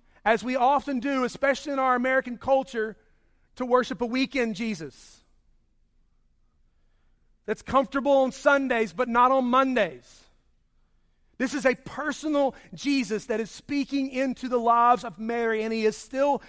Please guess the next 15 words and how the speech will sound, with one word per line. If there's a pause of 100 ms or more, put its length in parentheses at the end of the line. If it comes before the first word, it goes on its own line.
speaking
and
encountering
us
even
in
this
room (240)
this
morning. (1400)
What
Jesus
do
you
expect